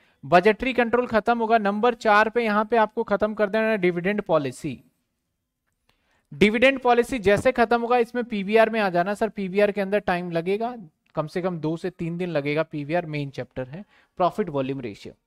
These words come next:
तो सर, इसके आपने कितने दिन में कर लिया सर? मैं बताऊं तो ये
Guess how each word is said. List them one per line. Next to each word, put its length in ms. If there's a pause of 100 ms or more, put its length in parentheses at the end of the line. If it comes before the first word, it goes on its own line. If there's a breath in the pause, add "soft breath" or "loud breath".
(600)
तो 60
सर, 240
इसके 340
आपने 320
कितने 280
दिन 120
में 120
कर 160
लिया 180
सर? 200 (520)
मैं 240
बताऊं 300
तो 100
ये 160